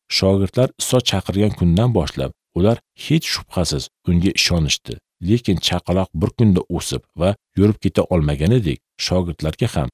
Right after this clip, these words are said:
Masihni tanib bilishlari uchun uzoq vaqt kerak bo'ldi. Bu uchun ularning butun hayoti ketdi. Muqaddas kitobda bir kun to'y marosimida Iso suvni sharobga aylantirganini o'qiymiz.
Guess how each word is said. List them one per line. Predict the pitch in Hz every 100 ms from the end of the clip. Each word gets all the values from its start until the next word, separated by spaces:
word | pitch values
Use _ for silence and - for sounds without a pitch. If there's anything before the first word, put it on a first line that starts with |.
| _
Masihni | 92 92 - 98 113 117
tanib | - 90 98
bilishlari | 87 82 - 78 104
uchun | - - 67 - _
uzoq | - 73 85 98 -
vaqt | 82 - -
kerak | 82 73 62
bo'ldi. | - 64 57 60 _ _ _
Bu | 110
uchun | 135 - 90
ularning | - 95 87 90 113 - _
butun | 85 123 110
hayoti | 80 76 65 -
ketdi. | 67 - - 58 - _
Muqaddas | - 95 - 92 120 120
kitobda | - - 85 85 107 104 _
bir | 90 135
kun | - 82 64 _
to'y | - 127
marosimida | 117 98 95 - 92 104 123
Iso | - - 110 113 _
suvni | - - 107 120
sharobga | - 104 101 - 117
aylantirganini | - 95 95 92 87 85 82 78
o'qiymiz. | 80 - - 64 60